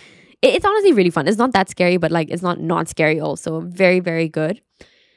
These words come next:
Then the next day, oh, okay. So this is where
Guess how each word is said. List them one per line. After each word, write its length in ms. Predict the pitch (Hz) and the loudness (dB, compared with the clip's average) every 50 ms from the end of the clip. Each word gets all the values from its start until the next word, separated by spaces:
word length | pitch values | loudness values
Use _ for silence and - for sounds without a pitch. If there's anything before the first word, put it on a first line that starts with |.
| _ _ | _ _
Then 180 | - 220 220 226 | 0 0 0 0
the 80 | 233 233 | 0 -4
next 420 | 233 226 226 254 277 - - - | -2 -2 -2 -2 -4 -6 -12 -4
day, 340 | - 190 175 175 175 175 - - - | 0 0 2 2 2 0 -2 -2 0
oh, 280 | 208 208 214 196 - - | 0 2 2 2 0 -4
okay. 300 | 185 - - 175 - - _ _ - _ _ _ _ _ _ _ - - _ _ - - _ _ | -6 -6 -4 -6 -6 -8 _ _ -20 _ _ _ _ _ _ _ -20 -20 _ _ -20 -20 _ _
So 140 | - 254 226 | 0 0 0
this 240 | 190 208 233 - - | 2 0 -4 -2 -4
is 180 | 359 - - | -8 -8 -4
where 380 | 196 180 170 170 170 170 170 | -2 0 0 2 2 0 0